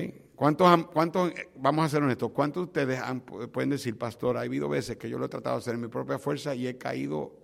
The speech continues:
de cara al piso"? A ver, levanta la mano. Eh, eso es lo que sucede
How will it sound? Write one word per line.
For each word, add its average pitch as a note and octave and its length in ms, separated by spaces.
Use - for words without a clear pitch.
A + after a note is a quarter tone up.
de A#2+ 340
cara C3 460
al A2+ 180
piso"? A2+ 400
A A2+ 40
ver, B2 140
levanta A2+ 280
la A#2 80
mano. A2+ 380
Eh, C#3+ 220
eso C3+ 200
es D3 60
lo D3+ 80
que D3+ 100
sucede B2+ 480